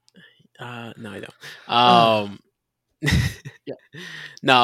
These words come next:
Speaker 1: I was gonna say, like, if you, if Lyle hears you say that with the fifteen, <laughs> fifteen, eleven, he's gonna molt.
Speaker 2: Yeah,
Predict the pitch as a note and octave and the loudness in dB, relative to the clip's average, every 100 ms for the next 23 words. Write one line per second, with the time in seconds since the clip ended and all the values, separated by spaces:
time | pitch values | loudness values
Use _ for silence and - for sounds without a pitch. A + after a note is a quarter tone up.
0 | B2 B2 C#3 E3 D#3 - D3+ C3 A#2+ A#2+ | 4 2 2 6 4 4 2 2 2 -2
1 | C#3+ C3+ A2+ A2 A2 A2+ A2+ - A#2+ A2 | 0 -2 0 0 2 -2 -6 -12 -6 -6
2 | A2 A2+ - G2+ G#2 G#2+ G#2+ A2 G#2+ G#2+ | -6 -8 -8 -10 -8 -8 -10 -10 -10 -8
3 | G2+ G2+ - G#2 - G#2 - C3 - C3+ | -8 -8 -10 -10 -10 -8 -8 -8 -6 -6
4 | A#2+ A#2 A#2+ D3 F3 B2+ A#2+ A2+ G#2+ - | -4 -4 -2 -2 -2 -2 -6 -8 -12 -16
5 | - - - _ - _ B2+ | -18 -20 -20 _ -20 _ -20